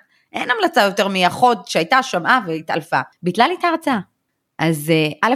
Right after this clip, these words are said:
הייתי בשוק, וב', גם הבנתי משהו. הבנתי שזה שאני הולכת לדבר על נושא קשה, זה יהיה לי מאוד בעייתי בשיווק.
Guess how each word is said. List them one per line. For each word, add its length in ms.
הייתי 220
בשוק, 580
וב', 320
גם 160
הבנתי 440
משהו. 460
הבנתי 560
שזה 500
שאני 260
הולכת 280
לדבר 280
על 160
נושא 280
קשה, 480
זה 160
יהיה 100
לי 80
מאוד 240
בעייתי 340
בשיווק. 600